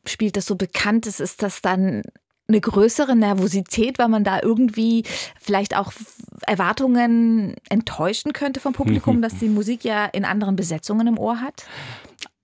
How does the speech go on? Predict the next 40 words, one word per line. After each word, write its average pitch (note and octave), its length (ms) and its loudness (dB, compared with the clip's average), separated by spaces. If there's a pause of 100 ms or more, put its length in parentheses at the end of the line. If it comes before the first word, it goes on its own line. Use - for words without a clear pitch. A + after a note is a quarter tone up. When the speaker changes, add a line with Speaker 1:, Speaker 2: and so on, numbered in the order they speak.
Speaker 2:
Absolut C3 520 0
ist - 120 -2
das B2 160 0
natürlich A#2+ 320 0
was A#2 140 2
Besonderes, A#2+ 460 2
wenn A#2+ 100 4
man A#2+ 160 4
eben A2 460 2
ein G#2 160 0
Programm - 320 -4
macht, B2+ 180 -4 (560)
das, - 380 0
äh, F#2+ 760 -4 (100)
sehr B2 300 2
bekannt A#2+ 400 0
in E3 80 2
den C3 160 2
Ohren C#3 340 4
der A#2+ 120 2
Zuhörer D#3+ 480 -2
ist. - 180 -4 (480)
Auch G#2 180 0
weil G2+ 120 0
ich - 80 -6
natürlich G#2+ 340 -4
alles F#2+ 240 -4
auswendig A2+ 340 0
spiele C3+ 680 4
und G#2 340 0
Speaker 1:
Mhm. G#3 120 -4 (140)
Speaker 2:
falls - 540 -2
ich - 140 -4
jetzt - 180 0
irgendwie, A2+ 400 0
das G#2+ 240 -2
kennt A#2+ 240 -2
natürlich A#2+ 320 -2
jeder, C3 480 2
aber A2+ 260 0